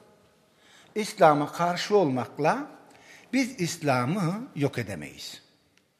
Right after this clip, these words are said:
Nasıl yapalım, ne edelim? Yeşili düşman olmakta belki kısmen devam ettirelim. Batının nabzını tutabilmek için İslam'a karşı. Yani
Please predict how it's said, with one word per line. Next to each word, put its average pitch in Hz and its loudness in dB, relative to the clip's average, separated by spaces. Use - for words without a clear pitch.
Nasıl 226 0
yapalım, 131 0
ne 254 2
edelim? 143 -2
Yeşili 214 -2
düşman 214 -4
olmakta 135 -2
belki 170 -2
kısmen 131 -6
devam 143 4
ettirelim. 120 -6
Batının 214 0
nabzını 185 0
tutabilmek 180 -2
için - -4
İslam'a 131 -4
karşı. 87 -10
Yani 131 0